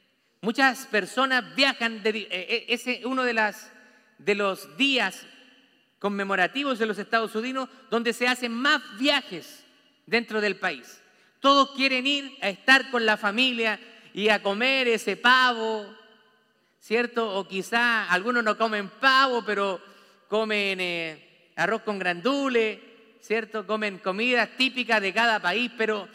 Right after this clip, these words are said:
es una excusa perfecta para celebrar. Aquí está sucediendo eso.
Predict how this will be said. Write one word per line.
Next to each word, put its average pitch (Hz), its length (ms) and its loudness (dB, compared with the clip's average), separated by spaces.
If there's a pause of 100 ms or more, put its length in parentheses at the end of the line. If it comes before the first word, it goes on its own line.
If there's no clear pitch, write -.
(120)
es 240 160 0
una 262 160 0
excusa 240 320 -2
perfecta 214 540 -2
para 165 220 0
celebrar. 127 440 -10 (1400)
Aquí 175 280 0
está 247 220 4
sucediendo 233 500 -2
eso. 262 260 0